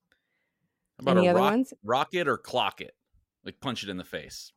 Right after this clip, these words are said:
Speaker 1: Ah, that one doesn't work as well. I think sport it or abort it's the best one we have.
Speaker 2: I, that was the biggest reaction for sure. Now I'm thinking about it. Okay, here we go. Ding-a-ling-a-ling. Oh.
Speaker 1: Ooh, one of my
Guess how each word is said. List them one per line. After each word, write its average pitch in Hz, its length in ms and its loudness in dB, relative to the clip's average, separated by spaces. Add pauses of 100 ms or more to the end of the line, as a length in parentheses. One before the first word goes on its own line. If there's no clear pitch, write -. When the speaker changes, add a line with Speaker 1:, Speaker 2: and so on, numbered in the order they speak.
(140)
Speaker 1:
Ah, 180 120 2
that 185 140 4
one 175 100 -2
doesn't 127 220 0
work 98 200 -4
as 82 140 -14
well. 73 340 -12 (140)
I 120 80 -4
think 170 160 -4
sport 135 260 2
it 139 120 2
or 127 100 2
abort 101 300 -2
it's - 160 -10
the 87 80 -10
best 82 280 -12
one 73 160 -12
we - 120 -20
have. 78 280 -20 (360)
Speaker 2:
I, 190 240 -4
that 180 160 -2
was 190 120 -6
the - 100 -16
biggest 156 300 -4
reaction 127 480 -8
for - 160 -12
sure. - 360 -14 (1000)
Now 190 200 -4
I'm 170 200 0
thinking 147 300 -8
about - 260 -8
it. - 140 -14 (320)
Okay, 180 200 -6
here 175 200 -4
we 180 80 -2
go. - 260 -12 (560)
Ding-a-ling-a-ling. 127 720 -10 (160)
Oh. 160 760 0
Speaker 1:
Ooh, 92 60 -12
one 131 140 -2
of 139 80 0
my 117 260 0